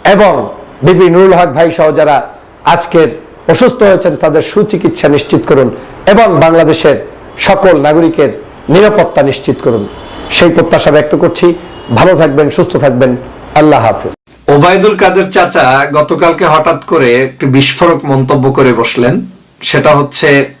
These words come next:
Speaker 2: তিনি এখন ভিসা নীতি আরোপ করতে চান। মানে বাংলাদেশে জো বাইডেন প্রবেশ করতে না পারে, ডোনাল্ড লু প্রবেশ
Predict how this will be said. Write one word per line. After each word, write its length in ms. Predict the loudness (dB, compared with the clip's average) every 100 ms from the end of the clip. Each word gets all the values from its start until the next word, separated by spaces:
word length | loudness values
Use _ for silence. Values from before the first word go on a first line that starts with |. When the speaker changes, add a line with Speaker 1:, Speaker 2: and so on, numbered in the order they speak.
| _ _ -2
Speaker 2:
তিনি 180 | 2 2 0
এখন 220 | 0 0 0 -6 -14 _ _ _ _ -8
ভিসা 420 | 0 0 2 2
নীতি 220 | 2 0 0 0
আরোপ 180 | 0 -4
করতে 220 | -8 -8 -8
চান। 160 | -8 -10 -14 _ _ _ _ _ _ _ _ _ -4
মানে 140 | 0 0 2
বাংলাদেশে 580 | 2 2 2 0 0 0 0 -4 -6 0
জো 100 | 2
বাইডেন 300 | 2 2 0 0
প্রবেশ 240 | 0 0 -2 -4
করতে 200 | -2 0
না 80 | 0 0
পারে, 200 | 0 0 -2 -6 _ _ _ _ _ _
ডোনাল্ড 420 | -2 0 2 2 2
লু 80 | 2 2
প্রবেশ 260 | 0 0